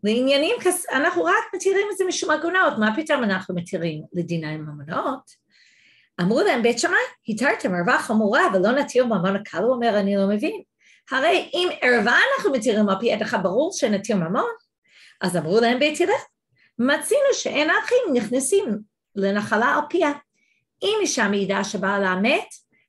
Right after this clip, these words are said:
הרי האחים יורשים אותו, כן, במקרה שהאבא לא, לא בתמונה. עכשיו, האחים, או שאולי אנחנו מדברים על הבנים שלו,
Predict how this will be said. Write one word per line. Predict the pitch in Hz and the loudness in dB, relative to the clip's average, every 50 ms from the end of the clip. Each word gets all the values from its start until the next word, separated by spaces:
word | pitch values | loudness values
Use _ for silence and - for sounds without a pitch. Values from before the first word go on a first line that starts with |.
| - | -6
הרי | - 214 202 254 269 | -4 -2 0 0 0
האחים | 254 247 247 254 - - - 339 294 269 240 | 0 0 -2 -4 -6 -4 -2 0 0 2 2
יורשים | 233 226 220 220 - - 277 226 185 | 2 2 2 0 -2 0 0 0 0
אותו, | 160 - - - - - - | -2 -4 -8 -14 -18 -18 -14
כן, | - 190 180 180 | -12 -8 -6 -6
במקרה | 180 175 - - - 220 | -6 -8 -8 -8 -8 -8
שהאבא | 214 - - 165 156 - - - 196 175 - - - 208 196 196 185 | -6 -4 -4 -6 -6 -6 -8 -6 -6 -6 -4 -2 -2 -2 0 0 2
לא, | 170 170 165 165 170 175 170 170 170 175 180 - _ | 2 2 0 0 0 0 -2 -2 -6 -8 -10 -12 _
לא | 208 190 165 | -8 -6 -6
בתמונה. | 175 175 175 - - 175 170 170 - - _ _ _ _ _ _ - _ _ _ _ _ | -6 -6 -8 -8 -8 -8 -8 -8 -12 -16 _ _ _ _ _ _ -20 _ _ _ _ _
עכשיו, | 240 233 - 302 277 269 - - _ _ _ | -6 -2 0 0 -2 -2 -4 -10 _ _ _
האחים, | - - 208 208 - - 339 403 302 269 269 277 277 269 - | -8 -8 -8 -6 -4 -2 0 0 2 2 2 0 -2 -2 0
או | 208 214 | 0 0
שאולי | 214 214 233 190 175 185 190 190 185 | 0 2 2 2 2 2 2 2 0
אנחנו | 190 190 180 185 190 | 0 0 -2 -4 -4
מדברים | 170 175 165 160 180 175 170 | -4 -2 0 0 0 0 0
על | 165 165 | 0 0
הבנים | 156 175 175 214 247 262 | 0 0 0 0 0 -2
שלו, | 214 - - - - | -2 -6 -10 -12 -16